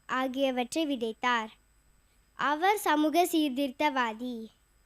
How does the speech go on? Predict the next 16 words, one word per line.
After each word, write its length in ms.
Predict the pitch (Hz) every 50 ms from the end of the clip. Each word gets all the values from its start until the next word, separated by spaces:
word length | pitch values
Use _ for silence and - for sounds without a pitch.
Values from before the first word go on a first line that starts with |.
| - _ _ _ _ _ -
சாதி 480 | - - 302 302 320 370 349 403 415
வேறுபாடு, 760 | 359 370 330 320 269 - 320 294 294 285 269 277 269 269 285 285 _ _ _ _ _
பெண்களின் 640 | - 311 311 349 427 440 453 440 403 381 392 381 370
பின்தங்கிய 680 | - 320 311 320 302 - 320 311 320 311 277 330 339
நிலை, 460 | 339 311 277 262 254 247 240 262 262 - _ _ _ _ _ _ _ _
தொழிலாளர் 840 | 311 302 311 339 359 381 381 381 381 381 370 381 381 392 415 381 -
சுரண்டல் 560 | 339 320 311 302 302 302 269 262 262 269 269 262 _ _ _
ஆகியவற்றுக்கு 880 | - 262 269 277 277 254 294 285 269 269 247 - - 269 262 - 359 370
எதிராக 640 | 339 285 262 254 294 294 285 277 269 277 302 330 - -
போராடினார். 720 | 277 262 254 247 247 233 226 214 208 214 226 233 220 208 - _ _ _ _ _ _ _ _ _ _ _ _ _ _ _ _ _ _ _ _ _ _ _ _ _ _ _ _ _ _
அவரே 640 | - 277 294 302 359 392 415 403 415 440 466 440
இந்தியாவில் 720 | 381 330 339 302 349 349 359 330 311 285 254 254 269 330 320
முதல் 300 | 294 277 254 277 269 277
முறையாக 840 | 285 277 277 269 262 262 254 247 240 226 226 226 220 226 262 311 311 -
தொழிலாளர் 680 | 311 277 294 311 339 359 381 381 381 381 403 427 427
தினத்தை 720 | 330 311 285 277 262 254 _ - 247 240 269 349 392 -